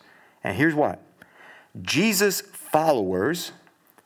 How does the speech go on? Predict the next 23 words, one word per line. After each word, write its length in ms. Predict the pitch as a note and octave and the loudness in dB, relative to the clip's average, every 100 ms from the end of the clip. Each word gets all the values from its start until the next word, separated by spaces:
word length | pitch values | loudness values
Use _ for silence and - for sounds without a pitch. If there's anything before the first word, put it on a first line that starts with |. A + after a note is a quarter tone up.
| _ | _
have 240 | B2 C#3+ | -2 0
a 40 | F#3 | -2
tendency 540 | - C#3+ C#3 - C#3 | 0 -2 -2 -2 -4
to 200 | C#3 B2+ | -2 -2
spiritualize 1600 | - - - - D#3+ E3 E3 D#3+ - B2+ A2 G#2 F#2+ F#2 F#2+ F#2 - | 0 0 -2 -4 2 4 4 0 -2 2 2 2 0 -2 -2 -6 -6
a 100 | A2 | -4
lot 300 | G2+ G#2+ G#2+ | 0 2 2
of 100 | G#2 | 0
things 360 | - G3+ F2+ F2+ | -4 -4 -4 -4
that 140 | E2+ | -4
shouldn't 360 | - - F3 E3+ | -4 -4 -6 -8
be 100 | F2 | -8
spiritualized. 1080 | - - G2 - - F#2 D#2 - - - _ _ _ _ _ _ _ _ _ - - - - - | -10 -10 -10 -10 -14 -12 -14 -16 -20 -20 _ _ _ _ _ _ _ _ _ -20 -20 -20 -20 -4
In 240 | C#3 C3 C3+ | -2 0 2
other 320 | E3 F3 F3 | 2 4 4
words, 560 | C#3+ C3+ A#2 A2+ A#2+ - | 4 4 4 2 0 -2
as 300 | C3+ C#3 C3 | 2 2 0
Jesus 440 | G#2 D#3 F#3 D3+ B2+ | -2 -2 0 0 2
followers, 520 | B2+ A2 G#2 A2 G2+ | 2 2 2 0 0
a 100 | A#2 | -2
lot 360 | G#2+ A2+ C3 C#3+ | 0 2 4 2
of 100 | C#3 | 0
times 500 | B2+ A#2+ A#2+ A#2+ | -4 0 0 -2